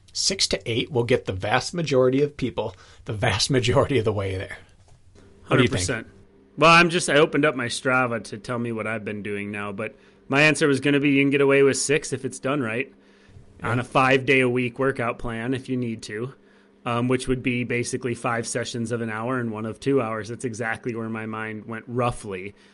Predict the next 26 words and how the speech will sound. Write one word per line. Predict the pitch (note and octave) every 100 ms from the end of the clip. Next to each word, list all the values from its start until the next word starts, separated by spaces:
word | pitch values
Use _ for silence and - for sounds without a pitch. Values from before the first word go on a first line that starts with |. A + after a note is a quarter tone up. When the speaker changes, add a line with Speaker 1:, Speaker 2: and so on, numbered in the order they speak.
| _ - -
Speaker 2:
Um, | B2+ A#2+ G#2+ G2+ F2+ - _ -
Speaker 1:
Yeah. | B2+
Speaker 2:
I |
mean, | C#3 C3+
looking | D3 D3
at | C#3 B2
mine, | C3 C3 A#2
and | A#2+
I'm | A#2+ C3
not, | C3
like, | A2+ A2 - -
necessarily, | C3 A#2 A#2+ - A#2+ A2+ A2 G#2+ A#2 B2+
you | A#2
know, | A2 G#2 G2 _ _ _ _ _ -
the | A#2+
shining | D3+ D3+ C#3 A#2+
example, | A2 A2+ A2 C3 B2
but, | A#2+ A#2+
like, | A2+ G#2 - - _ _ _ _ _ _ _ _
um, | A#2+ A#2+ A2+ A2 A#2 - _ -
before | B2+ C#3 D#3+ F3
I | D#3+
went | D3+ C3
and | B2+
raced | C3 C3 C3 - C3+
in, | C#3+ B2 A#2+ A#2 A2 G#2+